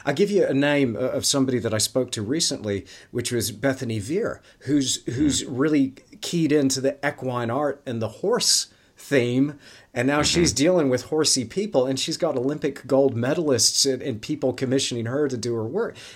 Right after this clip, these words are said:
Speaker 1: And it's just extraordinary. But in terms of, like, a broad appeal, like, she is laser focused.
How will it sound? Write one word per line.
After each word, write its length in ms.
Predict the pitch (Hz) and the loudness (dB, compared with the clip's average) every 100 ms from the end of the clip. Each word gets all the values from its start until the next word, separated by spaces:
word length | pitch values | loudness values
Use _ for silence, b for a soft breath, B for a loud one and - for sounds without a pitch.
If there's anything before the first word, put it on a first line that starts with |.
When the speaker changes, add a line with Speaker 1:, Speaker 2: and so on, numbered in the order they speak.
| - | -4
Speaker 1:
And 20 | |
it's 160 | 160 - | -2 0
just 260 | 190 - | 0 2
extraordinary. 580 | 135 - 277 262 101 98 | 0 0 0 0 -2 -2
But 240 | 95 165 | 0 -2
in 100 | 165 | -2
terms 340 | 151 220 226 175 | -4 -2 -2 -2
of, 80 | 135 | -2
like, 160 | 127 | -2
a 40 | 117 | -2
broad 420 | 101 127 143 135 | -6 0 2 2
appeal, 540 | 107 185 220 110 92 B B B | 0 -2 2 2 0 B B B
like, 120 | - 113 | -6 -2
she 180 | - 165 | 2 2
is 140 | 110 | 2
laser 500 | 117 131 151 135 110 | 0 0 2 0 -2
focused. 760 | - - 127 208 147 - - | -6 -8 -4 -4 -4 -4 -6